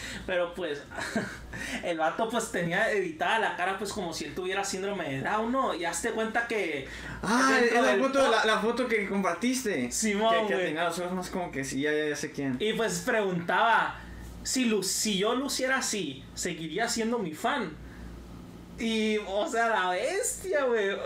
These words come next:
Speaker 1: <laughs> La foto ya tiene, ah, eh, un friego, ¿no? Pero, pues,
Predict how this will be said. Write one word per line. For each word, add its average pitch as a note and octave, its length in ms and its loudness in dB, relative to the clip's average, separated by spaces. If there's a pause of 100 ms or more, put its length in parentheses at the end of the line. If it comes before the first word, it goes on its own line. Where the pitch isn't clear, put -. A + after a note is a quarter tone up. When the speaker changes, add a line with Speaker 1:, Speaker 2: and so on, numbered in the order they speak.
(440)
Speaker 1:
<laughs> - 640 -4
La G#3 140 4
foto F#3+ 280 0
ya A#3 160 4
tiene, A#3 360 2
ah, G#3 180 4 (200)
eh, F3+ 420 0
un A#3 160 0
friego, B3 440 2
¿no? D4+ 260 2
Pero, A3+ 260 0
pues, F3 420 -4